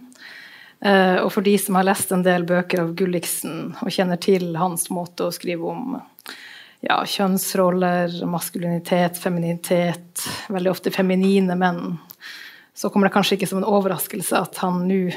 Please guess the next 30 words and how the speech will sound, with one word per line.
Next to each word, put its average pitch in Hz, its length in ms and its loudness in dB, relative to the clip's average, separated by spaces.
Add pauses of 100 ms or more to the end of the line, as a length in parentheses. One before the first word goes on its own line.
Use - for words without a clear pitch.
(480)
ja, 190 160 6
også 196 220 0
er 190 60 0
det 190 80 -2
ganske 180 180 -2
mye 175 200 -2 (600)
makt - 640 -2
og 175 360 2
underlegenhet 175 1080 0
og, 175 300 -6 (320)
ja, 175 240 -2 (180)
den 185 200 -4
type 190 200 -8
ting 175 220 -6
går 170 160 -2
igjen 165 200 -6
i 165 60 -6
romanen. 151 480 -8 (920)
Eh, 175 460 0 (420)
og 196 80 2
nå 202 180 4
da 190 140 2
i 190 80 2
hans 185 180 -2
siste 208 300 -2
bok 185 180 -2
så - 140 -6
tar 180 260 2
han 175 140 -2
det 175 160 -2